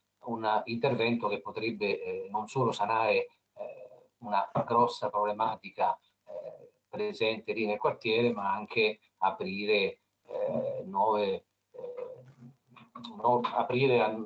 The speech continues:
nuovi fronti di aggregazione, di ritrovo e a, eh,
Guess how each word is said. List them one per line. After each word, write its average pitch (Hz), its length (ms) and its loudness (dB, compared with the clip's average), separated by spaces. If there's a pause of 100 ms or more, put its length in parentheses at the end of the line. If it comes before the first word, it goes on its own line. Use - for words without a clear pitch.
(120)
nuovi 113 400 2
fronti 117 440 2
di 107 100 2
aggregazione, 107 1500 0 (200)
di 110 100 -14
ritrovo 110 680 4
e 123 380 -2
a, 104 340 2
eh, 104 260 -6